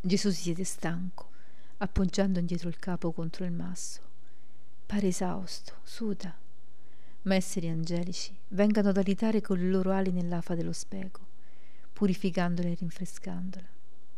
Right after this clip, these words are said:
Gesù apre gli occhi e sorride. Io non lo vedo mangiare. Direi che egli si nutre dell'aroma del paradiso e ne esce rinvigorito. Il sole scompare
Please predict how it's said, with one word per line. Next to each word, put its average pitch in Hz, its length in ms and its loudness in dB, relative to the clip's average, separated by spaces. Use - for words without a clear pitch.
Gesù 185 300 2
apre 185 220 2
gli 165 120 0
occhi 175 220 0
e 180 60 0
sorride. 180 640 -2
Io 208 160 4
non 180 160 4
lo 180 80 0
vedo 180 260 0
mangiare. 180 540 -2
Direi 196 360 4
che 202 120 0
egli 190 200 2
si - 160 -2
nutre 185 280 2
dell'aroma 170 480 0
del 156 140 -2
paradiso 170 680 -2
e 190 80 0
ne 196 220 4
esce 208 240 0
rinvigorito. 185 800 0
Il 196 160 2
sole 190 240 2
scompare 170 760 -2